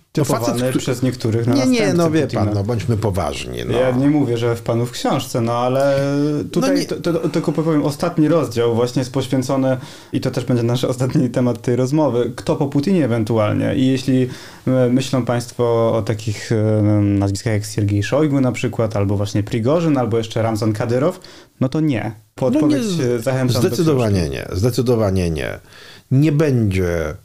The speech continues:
Speaker 1: prezydentem czy władcą Rosji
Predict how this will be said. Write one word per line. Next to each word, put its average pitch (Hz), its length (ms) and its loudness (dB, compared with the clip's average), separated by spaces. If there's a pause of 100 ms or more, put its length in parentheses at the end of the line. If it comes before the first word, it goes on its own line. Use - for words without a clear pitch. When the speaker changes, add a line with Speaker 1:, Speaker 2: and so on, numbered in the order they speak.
(600)
Speaker 1:
prezydentem 104 1000 0 (760)
czy - 140 -8
władcą 107 500 0
Rosji 90 640 -2